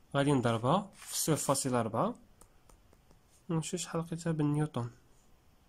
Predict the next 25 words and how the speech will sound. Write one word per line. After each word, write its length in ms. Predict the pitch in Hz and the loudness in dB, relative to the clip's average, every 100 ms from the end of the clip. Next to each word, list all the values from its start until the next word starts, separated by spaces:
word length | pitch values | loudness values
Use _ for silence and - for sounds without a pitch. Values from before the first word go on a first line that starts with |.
| - _ - _ - - - - - 196 | -20 _ -20 _ -20 -20 -20 -20 -8 2
من 60 | |
بعد 140 | 220 185 | 4 6
ملي 200 | 208 214 | 6 6
كنلقى 360 | 202 170 190 | 4 4 4
القيمة 380 | 175 202 196 180 | 2 4 6 6
ديال 440 | 147 160 156 120 - - _ - | 6 6 6 4 -4 -18 _ 0
آر 240 | 202 - - 156 | 2 2 0 4
إن 340 | 139 113 104 - _ - - | 4 4 -2 -14 _ -10 -6
والقيمة 520 | 143 - 160 151 139 | -4 4 6 8 6
ديال 420 | 120 127 120 104 - _ _ _ - - - | 4 4 4 2 -8 _ _ _ -20 -6 2
إف، 300 | 254 277 - - - - - | 2 2 -8 -20 -20 -20 -6
راه 60 | 185 | 0
كندير 300 | 175 160 160 | 4 6 4
تطبيق 380 | - 127 139 127 | 2 -2 2 2
عددي 320 | 127 123 123 | 2 4 4
مباشر، 680 | 117 113 160 151 - 156 180 - _ - - _ 160 | 2 4 4 4 2 0 0 -8 _ -20 -20 _ -6
وكنلقى 520 | 165 143 120 - 143 | 0 0 -2 -4 -6
في 80 | - | -4
الأخير 420 | 127 120 - 139 | -6 -6 -4 -6
القيمة 420 | - 135 127 120 | -6 -4 -2 -2
ديال 300 | 110 113 113 - 139 | -4 -6 -6 -8 -4
آر 220 | 165 165 - - _ - | -4 -4 -10 -20 _ -10
اللي 280 | 127 117 113 | -6 -4 -4
هي 40 | |
شدة 640 | 110 - 170 139 - 120 | -6 -4 -2 -4 -4 -6